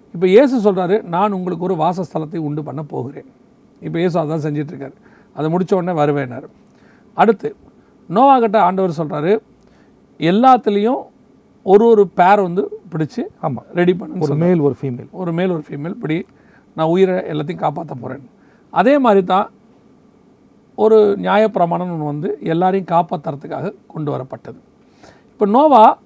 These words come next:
Speaker 1: அப்படியே செய்தான், தேவன் தனக்கு கட்டளையிட்டபடி எல்லாம் செய்து முடித்தான். ஆறாம் அதிகாரம் கடைசி வசனம்.
Speaker 2: ம்.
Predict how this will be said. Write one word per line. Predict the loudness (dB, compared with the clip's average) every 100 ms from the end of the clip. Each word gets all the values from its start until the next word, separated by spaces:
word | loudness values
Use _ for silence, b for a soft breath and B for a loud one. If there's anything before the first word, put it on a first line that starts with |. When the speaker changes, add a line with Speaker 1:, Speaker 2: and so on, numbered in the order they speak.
| _ _ 0
Speaker 1:
அப்படியே | 2 4 2 2
செய்தான், | 2 2 4 2 0 0
தேவன் | 4 4 2
தனக்கு | -2 -4 -6 -4
கட்டளையிட்டபடி | -2 -2 -2 0 0
எல்லாம் | 4 4 4
செய்து | 2 2
முடித்தான். | 0 -4 -6 -6 -4
ஆறாம் | -2 0 0
அதிகாரம் | -4 -8 -8 -6
கடைசி | -6 -6 -6
வசனம். | -10 -10 -14 -12
Speaker 2:
ம். | -12